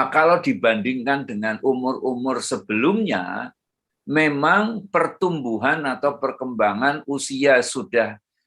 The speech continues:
sudah di atas, eh, apa ya, lima puluh tahun, itu ya memang harus diakui bahwa apa, makin lamban itu.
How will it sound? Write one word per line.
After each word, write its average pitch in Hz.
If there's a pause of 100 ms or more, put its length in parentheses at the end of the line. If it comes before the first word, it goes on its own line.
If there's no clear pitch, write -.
(100)
sudah 123
di 117
atas, 113
eh, 101
apa 120
ya, 113
lima 127
puluh 120
tahun, 107
itu 208
ya 151
memang 156
harus 147
diakui 147
bahwa 131
apa, 110
makin 170
lamban 190
itu. 135